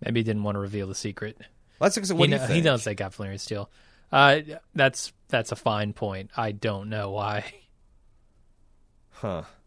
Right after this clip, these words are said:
Speaker 2: Yeah, I mean, if there's so few,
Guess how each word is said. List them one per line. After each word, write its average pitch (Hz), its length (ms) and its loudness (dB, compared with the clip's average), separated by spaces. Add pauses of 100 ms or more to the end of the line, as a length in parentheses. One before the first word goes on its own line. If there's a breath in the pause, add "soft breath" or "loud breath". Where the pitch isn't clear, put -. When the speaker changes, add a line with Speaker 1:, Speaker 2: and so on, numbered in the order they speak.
(640 soft breath)
Speaker 2:
Yeah, 185 380 8
I 170 40 6
mean, 165 340 2
if 147 120 -2
there's 151 140 0
so 202 240 4
few, 85 640 -2